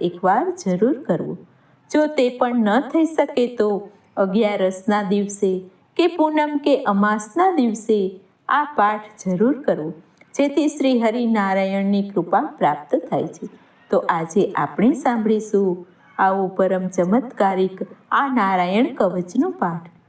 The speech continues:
તો બોલો શ્રી હરિનારાયણ ભગવાનની જય. શ્રીમદ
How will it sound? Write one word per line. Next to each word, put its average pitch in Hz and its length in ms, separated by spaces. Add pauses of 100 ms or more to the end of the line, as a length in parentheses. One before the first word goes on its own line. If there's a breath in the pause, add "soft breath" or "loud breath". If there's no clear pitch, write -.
(380)
તો 302 120
બોલો 269 340
શ્રી 214 360
હરિનારાયણ 185 880
ભગવાનની 190 1600 (480)
જય. 151 260 (1080)
શ્રીમદ 277 400